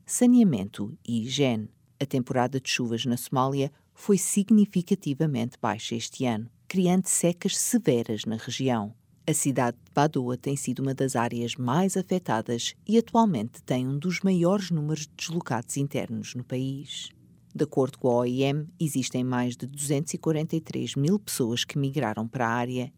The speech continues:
entre novembro de dois mil e dezasseis e setembro de dois mil e dezassete. As capacidades de acolhimento em Badoa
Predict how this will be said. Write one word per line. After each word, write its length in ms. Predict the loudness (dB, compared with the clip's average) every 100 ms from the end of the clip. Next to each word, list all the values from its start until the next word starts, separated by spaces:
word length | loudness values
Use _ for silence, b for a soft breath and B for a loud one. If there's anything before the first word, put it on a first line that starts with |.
| -2
entre 340 | 0 0 2
novembro 540 | 4 6 4 2 0 -4
de 160 | -6
dois 300 | 0 2 2
mil 160 | 2 2
e 80 | 2
dezasseis 760 | 0 -2 -2 -4 -6 -6 -10 -14 -4
e 100 | -2
setembro 560 | -2 -2 -2 -2 -6 -6
de 140 | -4
dois 340 | 0 0 0 -2
mil 160 | -4
e 100 | -4
dezassete. 760 | -4 -4 -2 -2 -4 -8 -18 -18 -20 _ -4
As 100 | -2
capacidades 720 | 0 -2 0 0 0 0 0
de 80 | -2
acolhimento 560 | 0 -2 0 0 0
em 80 | 0
Badoa 500 | 2 2 4 4 2